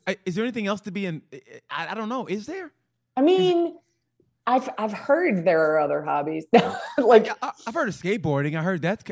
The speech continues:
Speaker 1: uh, I heard that's a, a big thing with the kids. But, I mean,
Speaker 2: I mean,
Speaker 1: after
Speaker 2: it's
Speaker 1: motorcycles, is there anything else? Is there?
Speaker 2: We're into, we're into vehi-, old vehicles too. So, like, we, we've, I had a sixty-two Rambler American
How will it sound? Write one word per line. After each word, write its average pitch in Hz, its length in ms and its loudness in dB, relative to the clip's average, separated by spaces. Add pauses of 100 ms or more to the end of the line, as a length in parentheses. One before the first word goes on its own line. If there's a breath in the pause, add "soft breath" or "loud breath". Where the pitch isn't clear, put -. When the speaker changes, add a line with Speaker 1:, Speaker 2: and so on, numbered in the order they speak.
Speaker 1:
uh, - 40 -6
I 123 140 -6
heard 175 180 -4
that's 226 160 -4
a, 139 180 -6
a 135 80 -6
big 131 200 -4
thing 131 140 -4
with 127 100 -6
the 123 60 -10
kids. 131 420 -8
But, 143 320 -6
I 156 100 -8
mean, 160 280 -2
Speaker 2:
I 262 60 -2
mean, 254 220 -6 (440)
Speaker 1:
after - 240 -4
Speaker 2:
it's 277 80 4
Speaker 1:
motorcycles, 170 580 -6
is 160 140 -2
there 208 140 -2
anything 202 320 -6
else? 170 320 -12
Is 143 180 -10
there? 190 140 -8
Speaker 2:
We're 269 80 2
into, 254 280 4 (200)
we're 208 140 0
into 208 180 0
vehi-, 175 400 0
old 170 240 0
vehicles 165 460 -2
too. 160 340 -2
So, 147 600 -2 (340)
like, 147 320 -6
we, 151 100 -12 (220)
we've, 156 200 -6 (320)
I 214 200 12
had 233 240 10
a 170 380 8 (600)
sixty-two 208 1040 -2
Rambler 175 300 2
American 170 580 -4